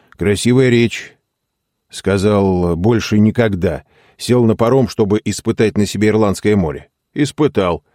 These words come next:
Изрыгнул из себя обед с завтраком. Как побледнел.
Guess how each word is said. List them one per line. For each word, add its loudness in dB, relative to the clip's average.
Изрыгнул 0
из -2
себя 0
обед 0
с -8
завтраком. -6
Как -2
побледнел. -4